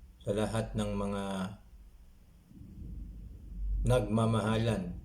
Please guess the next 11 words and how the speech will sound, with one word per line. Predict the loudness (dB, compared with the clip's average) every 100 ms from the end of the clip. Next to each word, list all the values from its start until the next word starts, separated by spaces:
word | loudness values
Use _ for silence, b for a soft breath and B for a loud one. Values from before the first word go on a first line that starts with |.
| -10 B B B
sa | -4 0
lahat | 2 2 0 0
ng | 0
may | 2 2 0 -2
mga | -4 -4 -2 4
boyfriend, | 6 6 4 2 2 0 -2 -4 -4
girlfriend, | 4 4 4 0 0 0 -2 -6 B B B B B -4 0
at | 0 2
may | 2
mga | 2 0 -2
asawa. | -4 -2 0 0 -2